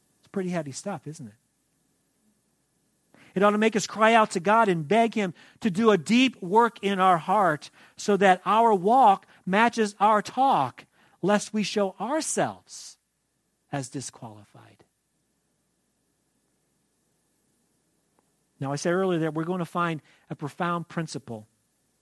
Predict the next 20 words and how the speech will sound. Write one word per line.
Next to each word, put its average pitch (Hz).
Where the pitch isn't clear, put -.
that 135
we 151
can 151
apply 156
in 151
our 143
fellowship 143
as 151
we 147
seek -
to 147
live 135
out 123
God's 120
purposes 117
for 139
us 127
as 120
Grace 120
United. 113